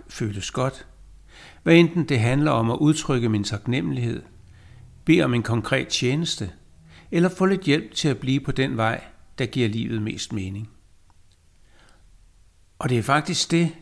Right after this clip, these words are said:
der er det mest fyldestgørende ved mit møde med kosmologien. Jeg tager hele tiden kun det, som virker rigtigt. Og det mærkelige er, at det er der stadig mere, der gør.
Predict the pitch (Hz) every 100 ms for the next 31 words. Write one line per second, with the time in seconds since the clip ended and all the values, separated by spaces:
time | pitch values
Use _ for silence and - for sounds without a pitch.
0 | - 113 113 107 202 - - 185 135 -
1 | 127 120 117 123 113 110 107 110 127 160
2 | 120 120 110 123 110 104 110 104 110 -
3 | _ _ _ _ _ _ - - - 110
4 | - 156 147 - 165 180 - 135 131 127
5 | - - 175 175 151 151 151 - - 117
6 | 107 135 147 120 98 - 117 - - _
7 | _ _ _ _ _ _ _ _ - -
8 | 139 139 170 180 - 113 131 135 139 -
9 | _ _ _ _ _ - 123 127 131 -
10 | 120 143 143 123 131 113 101 104